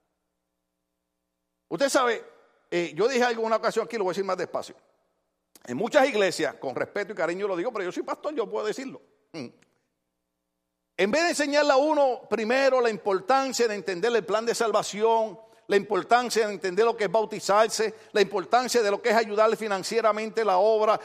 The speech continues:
la importancia de lo que es compartir con otro el mensaje de salvación, lo primero que enseña en muchas iglesias, lo que no puedes hacer. Entonces, dejemos de hacer lo que no tenemos que hacer cuando entendamos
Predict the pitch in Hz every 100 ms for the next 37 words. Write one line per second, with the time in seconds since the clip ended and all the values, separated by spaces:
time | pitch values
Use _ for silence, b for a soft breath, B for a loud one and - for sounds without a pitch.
0 | B 214 208 202 180 240 254 240 214 190
1 | 226 240 226 214 208 226 214 208 226 226
2 | 208 185 226 220 226 214 202 254 247 B
3 | B - 269 233 240 269 381 349 285 247
4 | 311 311 285 320 285 269 320 339 311 -
5 | B 269 269 254 247 349 - 294 269 196
6 | 190 - 110 - _ _ _ _ _ _
7 | _ _ _ _ _ _ _ _ _ _
8 | _ _ _ _ 285 285 202 160 - _
9 | _ _ _ _ _ _ _ 226 214 294
10 | 392 370 302 247 - 302 320 277 233 220
11 | 226 311 311 302 285 - 226 277 262 -
12 | 226 220 208 208 190 202 185 185 311 214
13 | 185